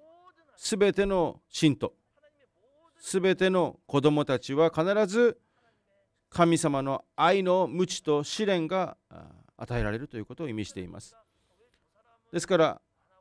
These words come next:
「なぜあの人は、え、豊かに暮らしているのに私だけ試練に遭うのかな」と、そういう、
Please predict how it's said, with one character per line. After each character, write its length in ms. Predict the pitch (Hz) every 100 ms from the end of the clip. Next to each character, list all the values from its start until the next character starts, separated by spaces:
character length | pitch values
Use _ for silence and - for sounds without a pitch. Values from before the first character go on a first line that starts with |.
| _
「な 140 | 175 190
ぜ 80 |
あ 140 | 175 156
の 120 | 170
人 280 | 165 170 160
は、 320 | 156 147 - _ _ _ -
え、 200 | 98 90
豊 280 | 170 165 165
か 100 | 147
に 60 | 131
暮 120 | 139
ら 60 | 131
し 80 |
て 80 | -
い 40 | 139
る 80 |
の 80 | 139
に 80 | 139
私 340 | 131 165 160
だ 100 | 185
け 120 | 180 175
試 160 | 196
練 160 | 190 175
に 60 |
遭 100 | 165
う 20 | 160
の 120 | 143
か 100 | 147
な」 120 | 151
と、 180 | 117 - _ _ _ _ _ _ - 95
そ 160 | 185
う 40 | 220
い 220 | 226
う、 60 | 196